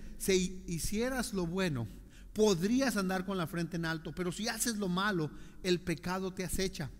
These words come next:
como una fiera lista para atraparte. No obstante, tú puedes dominarlo." Caín estaba tan enojado, pero ¿sabes lo que hizo? Dejó que sus emociones lo controlaran. Se dejó llevar por lo que sentía.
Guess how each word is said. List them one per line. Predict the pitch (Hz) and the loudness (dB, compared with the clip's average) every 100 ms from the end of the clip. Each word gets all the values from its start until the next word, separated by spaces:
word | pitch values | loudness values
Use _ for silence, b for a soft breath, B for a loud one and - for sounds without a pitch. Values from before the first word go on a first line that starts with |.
| - B B - | -18 B B 0
como | 196 214 | 4 6
una | 269 226 | 4 2
fiera | 226 247 233 | 4 4 4
lista | 202 214 220 226 220 | 4 4 2 0 -2
para | 196 | -4
atraparte. | 185 170 156 160 143 131 | -4 -4 -2 -2 -2 0
No | 160 | 0
obstante, | 269 220 220 233 226 104 - - - B B B B - | -2 -4 -4 -2 -2 -4 -10 -16 -18 B B B B -4
tú | 214 | -2
puedes | 196 196 190 185 180 - - - - - - - - | -2 -4 0 -2 -4 -8 -14 -20 -20 -20 -20 -20 -14
dominarlo." | 131 143 139 127 135 127 | -4 -2 -2 -2 -6 -6
Caín | 151 202 262 | -2 0 0
estaba | - 208 196 | -2 -4 -6
tan | - 185 208 | -8 -6 -2
enojado, | 208 190 - 110 104 - - B B B B - | -2 -2 -6 -8 -10 -14 -18 B B B B -4
pero | 156 156 | -4 -2
¿sabes | 202 214 | -2 -2
lo | 175 | -2
que | 135 | -2
hizo? | 131 147 175 | -4 -4 -6
Dejó | 151 123 156 160 | -6 -4 -4 -4
que | 175 | -6
sus | 147 139 | -6 -4
emociones | 131 120 135 139 170 175 | -4 -4 -6 -4 -4 -4
lo | 147 123 | -6 -6
controlaran. | 123 107 107 104 107 139 185 - - - b b b b | -6 -6 -8 -8 -10 -10 -12 -12 -20 -20 b b b b
Se | - 185 | -2 0
dejó | 180 151 208 | 0 2 2
llevar | 226 190 190 214 | 2 2 2 0
por | 208 202 | 0 2
lo | 190 | 2
que | 165 160 | 0 -2
sentía. | 147 135 170 180 208 214 | -2 -2 -2 0 0 -2